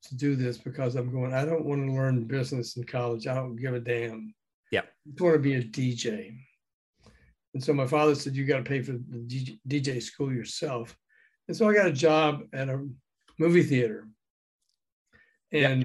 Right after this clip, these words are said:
Speaker 1: uh, you know, Tom had a, a funny meeting with Elvis at one time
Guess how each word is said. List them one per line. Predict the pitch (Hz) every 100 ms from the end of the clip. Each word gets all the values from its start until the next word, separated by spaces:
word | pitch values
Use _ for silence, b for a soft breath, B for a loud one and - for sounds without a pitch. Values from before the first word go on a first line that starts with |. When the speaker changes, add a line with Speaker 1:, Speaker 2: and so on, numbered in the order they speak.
| -
Speaker 1:
uh, | 131
you | 151 180
know, | 160
Tom | 196 175
had | 160
a, | 139 135 - _ - -
a | 151
funny | 127 160 151
meeting | 143 147 143 135
with | 123 131
Elvis | 135 139 123 -
at | 123
one | 120
time | 117 120 120 117